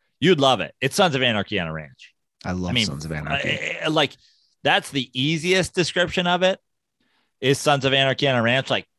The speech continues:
Speaker 1: to a T, like, if I was gonna, if somebody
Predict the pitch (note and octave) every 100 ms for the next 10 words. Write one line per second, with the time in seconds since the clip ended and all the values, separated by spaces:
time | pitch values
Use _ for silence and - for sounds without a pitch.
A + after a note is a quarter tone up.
0 | _ _ _ - E3 B2+ - D3 - B2
1 | G#2 - _ _ _ _ _ _ _ _
2 | _ _ _ _ _ _ _ _ _ A#2+
3 | D3 F3 F3 D#3 E3 D3 - F3 F3 D3+